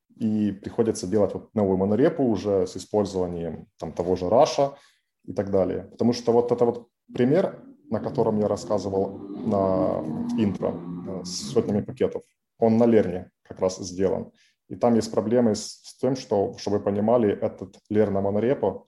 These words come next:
билдится, ну, часа три, наверное, на C I, потому что инкрементальной компиляции нету, кеширования нету, ничего этого всего нет.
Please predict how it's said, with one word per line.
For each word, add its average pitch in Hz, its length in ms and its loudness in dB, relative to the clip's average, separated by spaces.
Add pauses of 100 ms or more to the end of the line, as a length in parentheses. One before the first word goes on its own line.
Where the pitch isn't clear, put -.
(120)
билдится, 95 520 -4
ну, 123 200 -6
часа - 300 -4
три, 92 180 -4
наверное, 85 400 -6 (680)
на 98 100 -2
C 95 180 -2
I, 87 200 -2
потому 113 260 0
что 110 140 0
инкрементальной 110 600 2
компиляции 92 520 -4
нету, 127 240 -2
кеширования 95 560 -4
нету, 117 220 -4
ничего 95 340 -6
этого 95 240 -6
всего 95 240 -6
нет. 87 240 -8